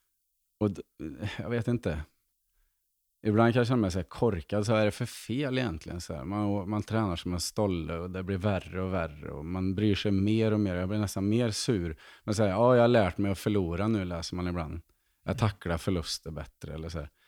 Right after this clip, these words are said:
Speaker 1: Nej.
Speaker 2: Du blir grinig.
Speaker 1: Jag, jag, ja.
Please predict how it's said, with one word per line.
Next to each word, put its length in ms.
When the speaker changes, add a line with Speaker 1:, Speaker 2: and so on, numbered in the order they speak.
Speaker 1:
Nej. 320
Speaker 2:
Du 60
blir 140
grinig. 340
Speaker 1:
Jag, 220
jag, 200
ja. 180